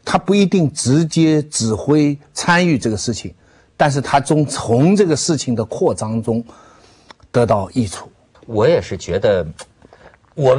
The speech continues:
Speaker 2: 你知道，就是因为我在香港待了十八年哈，我总是跟他们说，到今天我本人，我觉得我没有碰到过香港人对我有什么不礼貌，他们也不知道我是干什么工作的，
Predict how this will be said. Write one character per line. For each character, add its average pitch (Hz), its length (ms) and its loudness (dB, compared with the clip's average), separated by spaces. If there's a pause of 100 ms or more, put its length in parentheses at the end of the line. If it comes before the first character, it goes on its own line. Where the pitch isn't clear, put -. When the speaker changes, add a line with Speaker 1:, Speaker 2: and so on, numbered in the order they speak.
(120)
Speaker 2:
你 175 160 2
知 175 100 2
道， 202 140 4
就 - 160 -2
是 160 140 0
因 196 120 2
为 214 80 2
我 123 160 0
在 156 120 2
香 180 160 -2
港 113 120 -4
待 147 140 0
了 123 100 -4
十 131 140 -6
八 175 180 4
年 85 220 -6
哈， 76 180 -10 (280)
我 190 180 2
总 - 180 -2
是 120 120 -2
跟 156 160 4
他 170 80 0
们 156 100 -2
说， 160 240 0 (320)
到 170 140 4
今 262 260 -2
天 147 340 0 (120)
我 110 180 0
本 85 260 -2
人， 82 380 0 (380)
我 95 400 0
觉 101 260 0
得 139 240 2
我 98 240 -2
没 82 160 -4
有 196 100 0
碰 175 220 -8
到 87 140 -4
过 76 180 -10
香 110 240 -4
港 71 160 -6
人 78 160 -8
对 110 140 0
我 73 200 -4
有 87 140 -4
什 - 160 -12
么 73 160 -8 (440)
不 131 120 2
礼 85 160 -6
貌， 85 160 -2
他 - 180 -4
们 233 80 0
也 - 80 2
不 113 140 -4
知 110 100 0
道 101 100 4
我 76 160 -2
是 - 120 -8
干 87 180 -2
什 85 80 -8
么 80 80 -4
工 92 160 -4
作 90 160 0
的， - 100 -12